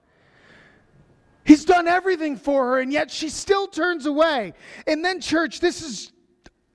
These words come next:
really hard. Because in the New Testament, this, this goes even deeper. Jesus becomes the groom and his church the bride. And here James is writing a letter to the church of Christ, and he says, "You adulterous people.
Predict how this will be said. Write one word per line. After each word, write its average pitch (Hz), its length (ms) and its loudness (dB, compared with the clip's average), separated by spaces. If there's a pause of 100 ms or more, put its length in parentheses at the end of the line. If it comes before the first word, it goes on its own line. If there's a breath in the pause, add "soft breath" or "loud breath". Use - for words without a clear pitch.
(1000)
really 277 340 -2
hard. 202 340 -6 (640 loud breath)
Because 269 280 2
in 277 80 -2
the 254 60 -2
New 294 180 0
Testament, 208 500 -6
this, - 220 -10
this - 340 -12
goes 247 240 -2
even 208 220 -6
deeper. 196 400 -4 (320 loud breath)
Jesus 240 600 0
becomes 202 540 -4 (240 loud breath)
the 247 220 4
groom 240 400 -4
and 208 100 -4
his - 160 -8
church - 500 -4 (220 loud breath)
the 233 140 -6
bride. 202 640 -2 (1040 soft breath)
And 226 80 4
here 269 140 2
James 262 480 -4
is 220 140 -8
writing 240 260 -2
a 226 60 -4
letter 240 280 -2
to 214 140 -12
the 180 100 -12
church 247 460 -4
of 180 120 -16
Christ, 247 480 -4
and 226 60 -12
he 208 60 -8
says, 175 240 -12
"You 220 160 -4
adulterous 165 680 -10
people. - 440 -20